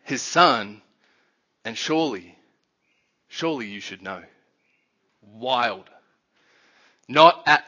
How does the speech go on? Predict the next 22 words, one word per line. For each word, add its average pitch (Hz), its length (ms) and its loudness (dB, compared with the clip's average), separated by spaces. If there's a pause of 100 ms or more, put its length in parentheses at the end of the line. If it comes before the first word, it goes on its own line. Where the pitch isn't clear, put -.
all 160 540 4 (160)
the 139 80 -8
point 170 320 2
of 147 160 -4
today. 139 400 4 (1120)
But 147 100 2
I 147 80 4
say 196 300 6
that 170 180 6
because 156 220 -4
I 147 80 2
want 175 340 0
you 226 60 -4
to 202 100 0
understand 170 540 0
the 131 180 -8
intellectual 175 680 -2
level 151 320 2
these 127 220 -4
guys 135 300 4
are 113 80 0
at. 104 300 -4